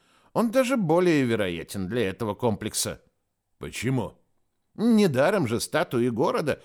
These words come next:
имеют по три женских лица и ни одного мужского. Вариант мужчин привнесли уже демоны, семьи которых состояли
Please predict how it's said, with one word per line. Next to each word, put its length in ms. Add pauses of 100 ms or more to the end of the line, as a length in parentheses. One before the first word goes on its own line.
(220)
имеют 520
по 140
три 300
женских 520
лица 400
и 180
ни 140
одного 440
мужского. 600 (320)
Вариант 480
мужчин 520 (300)
привнесли 540
уже 280
демоны, 500
семьи 380
которых 480
состояли 680